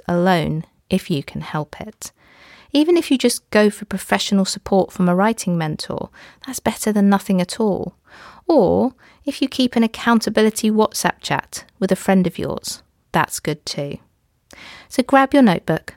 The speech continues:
jot down a few people you could approach.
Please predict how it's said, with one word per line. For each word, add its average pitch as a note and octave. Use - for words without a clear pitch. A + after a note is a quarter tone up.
jot -
down F3+
a F3
few B3+
people F3
you E3+
could -
approach. -